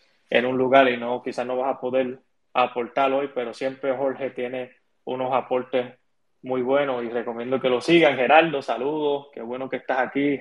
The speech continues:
Gerardo, eh, saludos. Eh, Tony, Next Level, saludos. Si pueden compartir el espacio, se lo voy a agradecer y voy comenzando porque, eh, quiero, quiero respetar el tiempo de los que entraron temprano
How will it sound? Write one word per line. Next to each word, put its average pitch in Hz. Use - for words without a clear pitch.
Gerardo, 139
eh, 117
saludos. 160
Eh, 117
Tony, 151
Next 139
Level, 147
saludos. 123
Si 131
pueden 160
compartir 170
el 165
espacio, 175
se 147
lo 131
voy 139
a -
agradecer 156
y 165
voy 143
comenzando 170
porque, 127
eh, 123
quiero, 143
quiero 160
respetar 160
el 143
tiempo 156
de 135
los 127
que 135
entraron 139
temprano 123